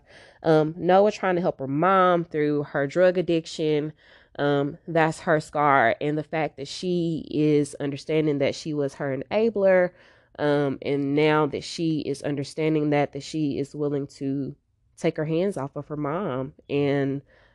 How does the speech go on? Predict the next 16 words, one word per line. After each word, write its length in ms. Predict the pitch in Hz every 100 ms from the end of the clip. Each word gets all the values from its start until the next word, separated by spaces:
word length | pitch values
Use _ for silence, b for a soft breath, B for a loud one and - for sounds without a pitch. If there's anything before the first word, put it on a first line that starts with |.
| b b
trying 300 | - 165 151
to 60 | 147
focus 380 | 147 147 147 147
on 160 | 139
herself. 540 | 135 - 175 185 147 -
So, 480 | 135 135 131 135 - b b b
um, 200 | 143 139
that's 220 | 143 156
good 200 | 160 131
for 120 | -
her. 240 | 143 175 170
And 300 | - 156 147
then 200 | 143 -
Imogen 460 | 160 180 165 160
and 100 | 139
Tabby 600 | 139 190 180 175 160 160